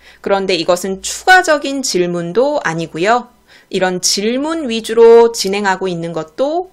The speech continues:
아니에요. 그래서 이 번에 틀린 답은 오 번입니다. 자, 이렇게 가장 대표적인 유형 하나 풀어봤고요.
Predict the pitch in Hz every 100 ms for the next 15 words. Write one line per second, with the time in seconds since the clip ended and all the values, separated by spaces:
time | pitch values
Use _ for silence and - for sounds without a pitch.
0 | _ - 156 190 175 135 123 - _ _
1 | _ _ - 175 175 156 185 269 - -
2 | 170 165 156 160 233 269 269 285 269 240
3 | 185 226 247 220 _ 156 160 151 196 247
4 | 277 - - 156 147 151 - _ _ _
5 | _ _ _ _ _ _ _ _ _ _
6 | _ _ - - - 214 202 196 196 208
7 | 190 202 202 220 320 294 262 262 220 196
8 | 214 208 208 214 233 220 233 311 339 262
9 | 262 170 - 175 202 247